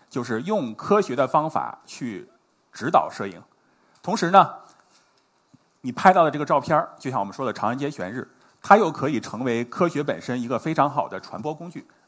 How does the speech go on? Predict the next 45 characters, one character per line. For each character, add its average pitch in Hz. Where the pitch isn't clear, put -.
啊， 92
这 147
就 127
是 120
我 98
们 92
说 120
的 107
科 -
学 151
摄 185
影， 104
我 190
现 127
在 113
特 -
别 139
喜 127
欢 95
它 107
的 101
一 95
个 101
原 90
因。 104
那 185
么 160
科 175
学 196
摄 196
影 117
呢， 107
能 107
带 143
给 123
你 131
很 95
多 139
很 92
多 107
的 87
不 180
一 156
样 190
的 90